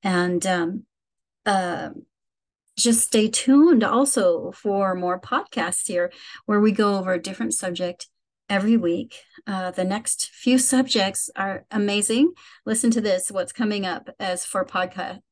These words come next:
podcast is how should we celebrate the homeschool mom? Should we be celebrating mom? Mm, interesting. Let's talk about that. Um, and another one is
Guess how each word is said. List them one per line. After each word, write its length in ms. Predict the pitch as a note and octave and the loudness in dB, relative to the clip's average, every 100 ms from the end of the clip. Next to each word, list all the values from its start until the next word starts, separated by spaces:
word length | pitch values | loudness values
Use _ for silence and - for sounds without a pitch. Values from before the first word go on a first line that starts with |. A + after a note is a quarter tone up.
| - | -4
podcast 540 | G#3+ G3+ G3+ - - - - - _ | -2 -2 -4 -4 -4 -6 -20 -20 _
is 160 | G#3+ G3+ | -4 -2
how 200 | A3 C4 | 2 2
should 240 | - C4+ | 2 2
we 100 | A#3+ | 2
celebrate 540 | A#3 A#3 A3 G#3+ G#3 G#3 | 0 0 0 0 -4 -6
the 60 | |
homeschool 440 | F#3+ G3+ G3 G#3 G3+ | -6 -6 -6 -6 -2
mom? 340 | G#3 E3+ - _ _ _ | -2 -2 -4 _ _ _
Should 360 | - - F3+ F3+ | -10 -8 -4 -2
we 120 | A#3 | 0
be 120 | A#3 | 0
celebrating 640 | B3+ C#4 C4+ C4+ C4 C4 B3+ | -2 -2 -2 -2 -2 -2 -2
mom? 340 | B3 C4+ D4 _ D4 | -2 -2 -4 _ -10
Mm, 280 | A#3 C#4 - | -6 -6 -8
interesting. 560 | G#3+ C4+ C4 B3 G3 F3+ | -12 -10 -8 -8 -8 -12
Let's 180 | G3 | -14
talk 180 | - A3+ | -8 -6
about 240 | A#3 G#3+ - | -4 -6 -8
that. 240 | F3 - _ _ _ _ | -10 -10 _ _ _ _
Um, 380 | G#3+ G3+ G3 - | -6 -4 -6 -6
and 420 | A3 A3 G#3 G#3 - | -4 -2 -2 -4 -6
another 480 | A3 G#3 G#3 A3 A#3+ | -4 -4 -4 -4 -2
one 140 | A3 | -4
is 220 | F#3+ F#3 | -6 -8